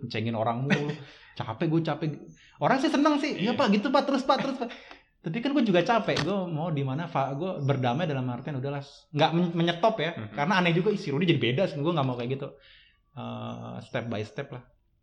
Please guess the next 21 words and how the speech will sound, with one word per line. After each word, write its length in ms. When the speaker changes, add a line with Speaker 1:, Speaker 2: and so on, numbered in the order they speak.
Speaker 1:
Ya, 300
doakan 480
aja 260
tetap 240
menjadi 240
Speaker 2:
Iya. 60
Speaker 1:
pribadi 340
yang 140
lebih 160
baik. 200
Ya, 420
pengharapan 720
jangka 300
pendek 240
gua, 160
gua 220
lolos 260
A 160
S 240
N 320
dan 120